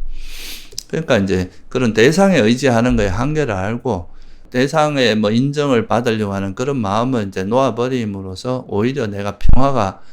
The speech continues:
그렇지 않고서 내가 진짜 마음이 이래 평화롭게 되기 어렵거든요. 타인이 인정해준다고 내가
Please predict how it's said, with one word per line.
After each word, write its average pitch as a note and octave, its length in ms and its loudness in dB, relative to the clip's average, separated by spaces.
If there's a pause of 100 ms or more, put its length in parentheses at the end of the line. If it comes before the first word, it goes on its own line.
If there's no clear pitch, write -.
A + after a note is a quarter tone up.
(120)
그렇지 G3 340 2
않고서 D3 380 0
내가 F#2+ 200 -2
진짜 B2+ 280 -6
마음이 G#2+ 400 -4
이래 F#2+ 280 -6 (220)
평화롭게 C3 520 6
되기 A#2+ 240 -2
어렵거든요. - 600 -4 (200)
타인이 G3 300 4
인정해준다고 C#3+ 720 2
내가 G2+ 380 2